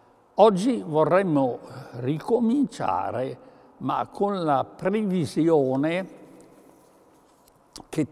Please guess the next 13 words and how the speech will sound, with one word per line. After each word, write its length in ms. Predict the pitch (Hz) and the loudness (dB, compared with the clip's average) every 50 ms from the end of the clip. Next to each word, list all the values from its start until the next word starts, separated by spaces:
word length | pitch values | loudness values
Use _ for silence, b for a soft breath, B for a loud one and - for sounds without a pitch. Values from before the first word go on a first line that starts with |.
| - - | -12 0
tutto 720 | - 294 311 349 - - - - 294 262 233 - - - - | 4 6 6 6 4 0 0 4 6 6 6 4 -4 -14 -18
sarà 420 | - - - - 170 165 180 196 214 | -16 -16 -2 0 0 2 2 2 0
diverso 840 | 180 180 202 170 147 135 107 113 120 120 - - - - 139 135 | 0 -2 -4 -2 -2 -2 -2 -2 -8 -12 -14 -10 -4 -2 -2 -2
dalla 520 | 120 107 120 120 117 113 120 127 127 127 - | -2 -4 -6 -6 -6 -8 -6 -4 -4 -4 -4
so-, 440 | - - - - - - 156 139 - B B B B B B B B 120 127 - - - - | -6 -18 -20 -20 -16 -14 -14 -14 -14 B B B B B B B B -12 -12 -12 -14 -14 -8
mm, 460 | 151 139 127 120 117 113 113 117 123 127 135 139 143 143 | -6 -6 -6 -6 -8 -10 -10 -12 -12 -14 -14 -16 -16 -12
dalla 400 | 127 123 156 165 165 165 160 135 | -6 2 4 4 4 4 0 -2
socialità 920 | - - - 147 - - 160 135 113 127 139 131 - - 233 208 185 180 B B B B B B B B B B B - - - - | -2 -4 -8 -8 -4 -2 -2 -2 0 -2 -6 -6 0 2 4 4 4 2 B B B B B B B B B B B -20 -20 -8 -2
a 160 | - 127 113 | -2 -2 -2
cui 560 | - - - 190 196 196 170 143 123 120 131 | -2 -2 0 2 4 6 6 4 4 2 0
eravamo 600 | 127 110 110 113 113 104 131 139 156 156 127 113 113 | -2 -2 -2 -2 -2 -2 -2 -2 -2 -4 -4 -6 -6
abituati, 1000 | 104 101 110 120 123 - 139 110 113 110 107 107 117 117 - - 190 202 226 202 B B B B B B B B _ _ | -8 -8 -10 -12 -10 -10 -6 -4 -2 -2 -2 -2 -4 -8 -10 -8 -8 -8 -8 -10 B B B B B B B B _ _
all'attività 1300 | 135 139 143 147 151 143 135 - - - - - 196 175 151 151 160 139 - - 214 196 160 127 | 0 0 2 2 0 -2 -2 -2 -10 -20 -6 -4 -4 -2 -2 -4 -6 -6 0 4 4 4 4 2